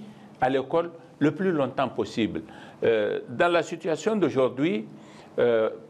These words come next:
presque beaucoup de villages ont des écoles de base où l'enfant passe six ans. Et lorsqu'il doit aller au collège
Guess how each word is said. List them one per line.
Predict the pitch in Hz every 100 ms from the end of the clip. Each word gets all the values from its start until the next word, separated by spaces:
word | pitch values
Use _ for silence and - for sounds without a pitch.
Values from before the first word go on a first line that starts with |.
| - - -
presque | 156 180 - -
beaucoup | 123 117 160 214
de | 185
villages | 147 139 135 170 180 143 -
ont | 165 160
des | 117 113
écoles | 117 - 135 139
de | 98
base | 98 104 85 80 - - - - - - - - -
où | 151 180 175 - -
l'enfant | 120 120 160 170 151 - - - -
passe | 160 151 -
six | 110 - 151 107
ans. | 95 - - - - - - - - -
Et | 135 131
lorsqu'il | 151 190 190 190 202 165
doit | 202
aller | 233 180 156
au | 147
collège | - 120 120 180 - - -